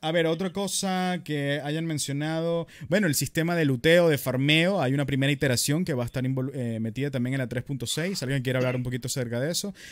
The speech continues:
Creo que algo bastante interesante y creo que mencionaron algo que iba a estar ligado sobre todo como el, eh, en la parte técnica al mecanismo de la minería, ¿no? La manera en que aparecen las cosas y eso. ¿Vamos a poder empezar a farmear algo? Probablemente.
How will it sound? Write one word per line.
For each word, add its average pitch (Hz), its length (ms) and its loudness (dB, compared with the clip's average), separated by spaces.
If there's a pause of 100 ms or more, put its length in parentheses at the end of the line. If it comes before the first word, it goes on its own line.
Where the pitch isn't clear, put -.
(140)
Creo 180 160 2
que 196 60 2
algo 202 140 6
bastante 160 280 2
interesante 165 640 0 (120)
y 135 200 -4
creo 147 220 -2
que 151 240 2
mencionaron 139 440 -2
algo 170 120 -2
que 143 100 -4
iba 147 100 0
a - 20 -2
estar 147 180 -6
ligado 147 340 0
sobre 139 200 -2
todo 139 320 -4
como 135 280 -4
el, 110 260 -6 (480)
eh, 113 160 -6
en 110 80 -2
la 104 80 -2
parte 127 200 -2
técnica 156 640 -4
al 123 340 -6
mecanismo 123 440 -2
de 143 100 0
la 117 80 -2
minería, 113 420 -2
¿no? 120 140 -6
La 151 80 -6
manera 117 140 -4
en 120 60 -4
que 135 60 -2
aparecen 117 360 -4
las 104 140 -10
cosas 160 520 -4
y 123 120 -4
eso. 170 260 -6
¿Vamos 120 260 -6
a 123 60 -6
poder 117 460 -6
empezar 120 300 -6
a 127 40 -8
farmear 120 340 -6
algo? 247 280 -8 (420)
Probablemente. 156 680 -4